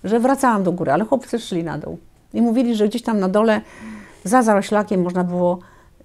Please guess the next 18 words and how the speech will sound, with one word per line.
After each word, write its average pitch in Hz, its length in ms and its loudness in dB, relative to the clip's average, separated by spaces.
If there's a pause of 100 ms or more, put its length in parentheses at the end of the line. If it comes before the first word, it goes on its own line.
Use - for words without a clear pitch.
(120)
czy 165 140 -2
na 180 160 2
Zaroślaku 226 500 0
można 220 280 0
było 190 220 -2
tymi 196 240 -2
bunkrami 185 420 0
wyjść. 139 420 -6 (1700)
Yy, 196 80 -6 (1900)
dzisiaj 233 320 0
one 220 180 2
są 220 140 -4
wszystkie 220 280 -8
pozamykane, 208 680 -2
te 160 120 -8
wejścia 151 360 -8
do 156 120 -8
tych, - 280 -10